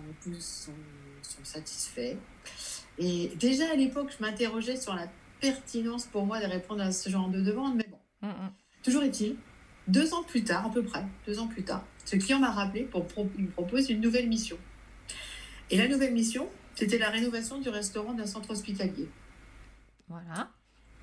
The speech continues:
Speaker 1: Voilà. Alors déjà, ça percute. Tu te dis, « Si j'avais pas fait cette petite mission, j'aurais jamais eu le
Speaker 2: Mm.
Speaker 1: réfectoire du centre hospitalier. » Et en, et suite, fortement à cette mission, eh ben, ils vont s'en suivre d'autres missions dans l'hôpital.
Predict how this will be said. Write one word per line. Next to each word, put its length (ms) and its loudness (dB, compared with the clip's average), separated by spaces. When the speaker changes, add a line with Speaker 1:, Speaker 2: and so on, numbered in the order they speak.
Speaker 1:
Voilà. 360 2
Alors 220 0
déjà, 280 0
ça 160 -4
percute. 480 -6
Tu 120 -10
te 40 -6
dis, « 120 -4
Si 180 -6
j'avais 220 -2
pas 160 0
fait 200 0
cette 260 -2
petite 380 -4
mission, 340 0
j'aurais 400 2
jamais 440 2
eu 260 2
le 100 12
Speaker 2:
Mm. 40 12
Speaker 1:
réfectoire 500 4
du 80 0
centre 280 -2
hospitalier. » 640 0
Et 140 6
en, 140 4
et 120 6
suite, 420 2
fortement 440 0
à 80 4
cette 240 0
mission, 560 0
eh 80 -4
ben, 420 -6
ils 60 -4
vont 120 -6
s'en 180 -2
suivre 320 0
d'autres 440 2
missions 400 4
dans 120 4
l'hôpital. 420 2